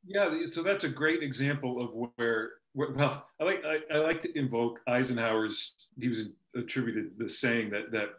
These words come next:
that, uh, plans are worthless, but planning is essential.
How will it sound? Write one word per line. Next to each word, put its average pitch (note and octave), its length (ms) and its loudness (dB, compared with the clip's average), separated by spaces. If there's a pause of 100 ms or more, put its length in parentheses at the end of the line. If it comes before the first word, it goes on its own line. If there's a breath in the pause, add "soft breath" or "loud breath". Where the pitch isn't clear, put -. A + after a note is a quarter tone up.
that, A2 240 -2 (400)
uh, A#2 180 2 (520 loud breath)
plans C#3+ 640 6
are A#2 280 6
worthless, C3 420 6
but A#2 200 0
planning B2+ 460 6
is G#2+ 120 2
essential. B2 640 0